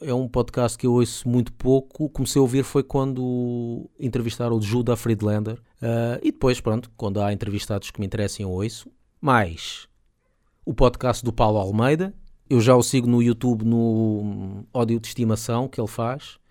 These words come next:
E agora aqui tem este podcast do Paulo Almeida, um comediante que faz basicamente humor negro. E aqui ele faz também isso e, e não só, fala um bocado sobre o seu trabalho e tal, também é fixe ouvir. A Caderneta de Cromos,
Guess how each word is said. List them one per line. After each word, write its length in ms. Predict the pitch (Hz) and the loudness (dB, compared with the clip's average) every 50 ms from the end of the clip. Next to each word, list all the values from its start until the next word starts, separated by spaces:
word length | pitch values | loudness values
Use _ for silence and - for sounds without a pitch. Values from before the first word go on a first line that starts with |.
| _ _ _ _ _ _ _ _ _ | _ _ _ _ _ _ _ _ _
E 80 | - 120 | -4 -2
agora 260 | 113 113 120 117 117 | 0 2 2 2 2
aqui 640 | 117 117 - 127 123 120 120 113 113 110 107 113 - _ _ _ _ _ - | 0 -2 -2 -4 -2 0 0 0 0 0 -2 -4 -8 _ _ _ _ _ -2
tem 200 | - 120 117 117 | 0 2 4 2
este 320 | 113 107 - - - - - _ _ _ _ - | 2 0 -2 -10 -18 -20 -20 _ _ _ _ -2
podcast 400 | 131 120 - - 123 110 - - | -2 -2 -2 0 -2 -2 -2 -4
do 80 | 117 | -2
Paulo 240 | 110 - 120 113 113 | 2 2 4 4 4
Almeida, 340 | 107 104 110 110 120 139 139 | 4 2 2 2 0 0 -2
um 40 | 123 | -2
comediante 600 | - 120 113 107 107 113 113 110 110 - - - - | -2 0 0 2 2 2 2 2 -2 -6 -10 -14 -16
que 60 | - | -10
faz 240 | - - 107 104 104 | -4 -2 -2 0 0
basicamente 720 | 101 110 113 110 110 110 120 110 110 110 107 - - - - - - - - | 0 0 0 0 0 0 0 2 2 2 0 -2 -8 -20 -20 -20 -18 -6 0
humor 360 | 151 120 120 117 117 110 110 | 0 2 4 6 6 6 6
negro. 360 | 110 113 123 127 151 160 165 _ _ _ _ _ _ _ _ _ _ _ - | 4 4 2 2 0 -2 -6 _ _ _ _ _ _ _ _ _ _ _ -4
E 60 | 240 | -2
aqui 260 | 185 - - 123 113 | -2 0 2 2 2
ele 160 | 107 101 95 95 | 4 2 2 0
faz 360 | - - 107 101 101 - - | -2 -2 -2 -2 -2 -2 -4
também 440 | - 104 98 107 104 107 117 131 139 | -4 -2 0 2 2 4 4 4 4
isso 240 | 117 - - - | 4 2 -2 -6
e, 520 | 104 98 95 92 92 90 87 87 87 104 - - - | -6 -4 -4 -4 -4 -6 -6 -8 -10 -14 -16 -10 -4
e 80 | - 110 | -2 0
não 140 | 107 101 95 | 0 0 0
só, 400 | - - 113 113 113 110 107 101 | 0 2 2 4 4 4 2 0
fala 260 | - - 107 101 101 | -2 -4 -4 -2 -2
um 40 | 95 | -4
bocado 280 | - - 104 98 - | -4 -4 -4 -4 -4
sobre 500 | - - - 101 95 101 98 95 95 95 - _ _ _ - | -6 -6 -4 -4 -4 -4 -6 -8 -8 -10 -14 _ _ _ -4
o 80 | 101 | -2
seu 160 | 98 - 131 | 0 0 0
trabalho 500 | 113 - 113 110 110 127 143 143 131 117 | 0 2 2 4 6 6 6 6 6 4
e 60 | 107 104 | 2 0
tal, 300 | - - 127 131 127 120 | 0 0 2 2 2 2
também 240 | - 127 117 127 123 | 0 0 0 0 0
é 40 | 113 | 0
fixe 260 | - - 107 - - | -2 -4 -6 -6 -6
ouvir. 260 | 104 87 87 87 - - _ _ _ _ _ _ _ _ _ - | -8 -8 -8 -12 -14 -16 _ _ _ _ _ _ _ _ _ -6
A 80 | - 113 | -2 2
Caderneta 480 | - 131 110 117 107 113 110 113 117 | 4 4 4 4 4 4 2 2 0
de 80 | 110 - | -2 0
Cromos, 600 | - 127 135 156 185 214 254 240 - - - - | 2 4 6 6 6 4 2 -2 -8 -14 -18 -20